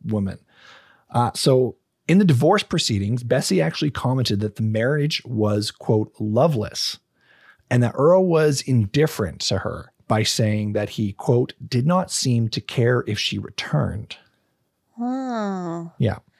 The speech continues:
Speaker 2: I mean, I, uh, I don't know. I was, like, pretty pumped with, about Earl because, like, way back in there, and he's still kinda letting his wife,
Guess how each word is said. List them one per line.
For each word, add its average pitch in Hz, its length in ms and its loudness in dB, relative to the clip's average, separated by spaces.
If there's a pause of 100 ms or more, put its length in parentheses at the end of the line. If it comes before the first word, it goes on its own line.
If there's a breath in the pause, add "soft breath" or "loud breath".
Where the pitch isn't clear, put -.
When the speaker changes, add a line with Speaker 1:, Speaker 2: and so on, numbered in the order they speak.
(120)
Speaker 2:
I 339 100 2
mean, 427 180 0
I, 302 320 2 (180)
uh, 262 500 0
I 330 120 -4
don't 453 160 0
know. 240 60 0
I 233 160 0
was, 285 140 -4
like, 240 240 -6 (680 soft breath)
pretty 392 280 2 (360)
pumped 440 400 -2
with, 185 140 -4
about 190 280 -2
Earl 185 520 4
because, 226 280 -4
like, 208 320 -2
way 220 280 0
back 226 280 0
in 185 120 -4
there, 170 180 -2
and 202 100 -4
he's 190 160 -4
still 196 200 -4
kinda 190 240 -6
letting 180 260 -4
his 180 240 -8
wife, 180 300 -2